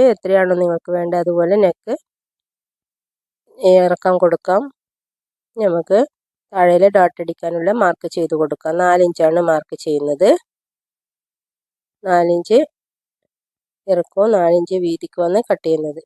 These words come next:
ഇവിടെ പോയിന്റ് ഇട്ട് കൊടുക്കാം. ഇനി നമുക്ക് ആം ഹോളിൻ്റെ ചെസ്റ്റ് വണ്ണത്തിൻ്റെ അടുത്തും പോയിന്റ് ഇട്ട് കൊടുക്കാം. ഇനി നമുക്ക് തുണി നേരെ തിരിച്ചിട്ടിട്ട് നമ്മൾ കരഭാഗമല്ലേ ആ ഭാഗം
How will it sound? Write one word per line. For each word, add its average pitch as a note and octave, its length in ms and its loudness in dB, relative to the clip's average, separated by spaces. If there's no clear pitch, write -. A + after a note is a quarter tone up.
ഇവിടെ G3 200 -2
പോയിന്റ് F3 340 -6
ഇട്ട് - 120 -20
കൊടുക്കാം. E3+ 380 -4
ഇനി F3+ 180 -2
നമുക്ക് E3 360 -6
ആം F#3+ 200 0
ഹോളിൻ്റെ F3+ 460 0
ചെസ്റ്റ് G3+ 240 -8
വണ്ണത്തിൻ്റെ F#3 400 0
അടുത്തും C#4 240 0
പോയിന്റ് F#3 340 2
ഇട്ട് - 100 -18
കൊടുക്കാം. D#3+ 340 -16
ഇനി A#3+ 120 -2
നമുക്ക് F#3+ 380 0
തുണി F#3+ 220 2
നേരെ F3 360 0
തിരിച്ചിട്ടിട്ട് E3+ 680 -10
നമ്മൾ F#3 180 2
കരഭാഗമല്ലേ F#3+ 680 2
ആ - 20 2
ഭാഗം F#3 300 2